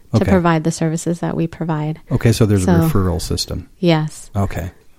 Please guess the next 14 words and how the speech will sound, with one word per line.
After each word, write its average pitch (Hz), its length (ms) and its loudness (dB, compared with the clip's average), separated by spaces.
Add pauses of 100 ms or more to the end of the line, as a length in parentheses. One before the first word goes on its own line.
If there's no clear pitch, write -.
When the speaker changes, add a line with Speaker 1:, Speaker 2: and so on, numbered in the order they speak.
Speaker 1:
Yeah, 160 400 0
if 170 80 -4
someone 190 540 4
doesn't 175 320 2
meet 170 140 2
our 165 120 0
criteria, 165 500 -2
we 160 140 -2
refer 165 360 -4
them 156 280 0
to 170 400 -4 (220)
a 190 40 -12
provider 165 480 -8
that - 260 -10